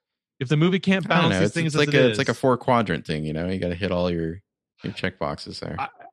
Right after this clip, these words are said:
Speaker 1: I don't think it'd be that hard to, like, balance these a little bit better, but according to Anthony Edwards, when he had hair, the script was skeletal and a lot of it was ad-libbed. So,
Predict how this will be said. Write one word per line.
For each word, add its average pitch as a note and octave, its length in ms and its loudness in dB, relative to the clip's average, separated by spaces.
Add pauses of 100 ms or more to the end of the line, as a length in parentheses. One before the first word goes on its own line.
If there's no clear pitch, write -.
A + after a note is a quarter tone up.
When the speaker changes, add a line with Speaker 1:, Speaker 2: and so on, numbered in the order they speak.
Speaker 1:
I E3+ 80 0
don't G#3 140 4
think G3 140 4
it'd G3 100 0
be F#3 80 0
that F#3 140 0
hard D#3+ 340 0
to, C3+ 80 -10
like, B2 140 -2
balance B2 280 0
these A#2 120 -6
a - 20 -10
little A#2+ 140 -2
bit G#2+ 160 -10
better, F#2 320 -10
but F#2+ 240 -6 (480)
according G3 280 4
to F3+ 40 4
Anthony D#3+ 440 2
Edwards, A#2 480 -2
when B2+ 80 -2
he A#2 60 0
had A2 100 0
hair, G#2 360 -2 (200)
the B2+ 80 -2
script - 360 -4
was A2 140 -6
skeletal F3+ 880 -2 (720)
and B2+ 80 0
a A#2 40 0
lot A#2+ 280 2
of A#2 80 -2
it A#2 40 -2
was A2 140 -6
ad-libbed. G2+ 560 -12
So, F#2+ 300 -14